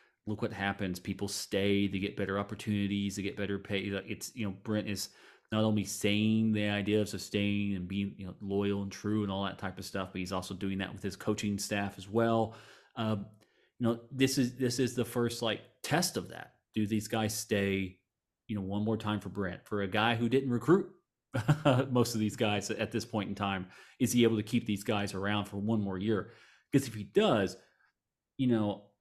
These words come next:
i-, it's going to be a, a rosier outcome for Oklahoma coming into the S E C at that point in time. 'Cause, but if they don't, you know, worst case scenario,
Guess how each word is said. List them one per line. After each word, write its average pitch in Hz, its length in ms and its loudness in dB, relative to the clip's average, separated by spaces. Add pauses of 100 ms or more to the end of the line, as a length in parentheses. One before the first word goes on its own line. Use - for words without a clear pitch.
(480)
i-, 135 140 -8
it's 123 120 -2
going 139 160 6
to 131 60 8
be 127 240 4
a, 120 80 -2
a 117 180 -2
rosier 117 600 6
outcome 104 560 2
for 107 140 0
Oklahoma 104 580 2
coming 104 280 0
into 95 360 -4
the 101 140 0
S 95 180 -4
E 87 60 -10
C 101 240 -2
at 87 80 -8
that 82 200 -4
point 87 240 -10
in 92 80 -12
time. 87 320 -8
'Cause, 90 200 -6
but 101 200 -4
if 101 100 -8
they 101 120 0
don't, 127 420 4
you 107 80 -8
know, 95 80 -6
worst 127 320 0
case 101 200 -2
scenario, 95 500 -2